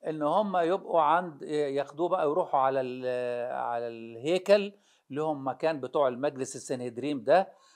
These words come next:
ويعملوا الجلسة تبقى يعني إيه رسمية. هم خلاص مرتبين كل حاجة، آه، واتفقوا خلاص إن هم يعني عايزين يصلبوا المسيح. لكن راحوا الهيكل، وبقى دي تالت مرة،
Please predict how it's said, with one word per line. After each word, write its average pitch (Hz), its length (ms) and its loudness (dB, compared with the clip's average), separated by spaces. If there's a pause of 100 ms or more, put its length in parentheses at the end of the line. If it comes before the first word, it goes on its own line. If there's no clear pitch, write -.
(140)
ويعملوا 139 480 0
الجلسة 160 380 -2
تبقى 139 280 -2
يعني 143 260 -2
إيه 143 140 -2
رسمية. 117 400 -8
هم 226 240 2
خلاص 190 400 0
مرتبين 151 480 -4
كل 143 240 -4
حاجة، 175 440 0 (640)
آه، 131 480 -4
واتفقوا 139 680 0
خلاص 147 480 2
إن 123 140 -8
هم 131 440 -2 (380)
يعني 127 460 -4
عايزين 127 440 -4
يصلبوا 127 440 -6
المسيح. 98 640 -14 (520)
لكن 190 260 2
راحوا 170 320 -2
الهيكل، 185 500 -2 (520)
وبقى 131 240 -4
دي 165 140 -6
تالت 170 420 -2
مرة، 180 520 2